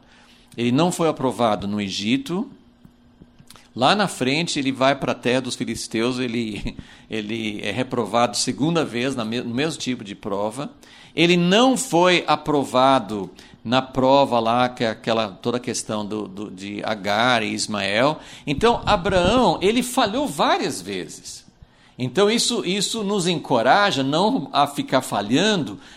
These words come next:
mas Deus não está exigindo um, sabe, uma, uma fé perfeita.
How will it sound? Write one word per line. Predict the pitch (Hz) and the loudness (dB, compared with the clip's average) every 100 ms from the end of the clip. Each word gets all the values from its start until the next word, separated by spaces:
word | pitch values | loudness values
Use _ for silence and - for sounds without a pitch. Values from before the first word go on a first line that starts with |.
| - | -4
mas | 151 175 156 | 0 0 0
Deus | - 131 117 190 226 | -4 -4 2 2 2
não | 180 214 | 0 -2
está | 185 - 185 226 | -4 -4 0 0
exigindo | 233 151 147 120 120 160 185 139 135 135 - - | 0 -2 -4 -4 0 2 2 2 2 0 -8 -10
um, | 135 139 135 127 117 104 95 101 | -2 2 2 2 0 -4 -8 -8
sabe, | - 143 160 135 | -2 2 2 2
uma, | 131 120 117 107 92 - - | 0 0 -2 -4 -8 -16 -12
uma | 120 131 | -4 -2
fé | - - 139 156 | -2 0 4 4
perfeita. | 156 143 139 - 135 165 160 143 143 131 120 | 4 0 -2 -2 2 2 2 0 4 4 4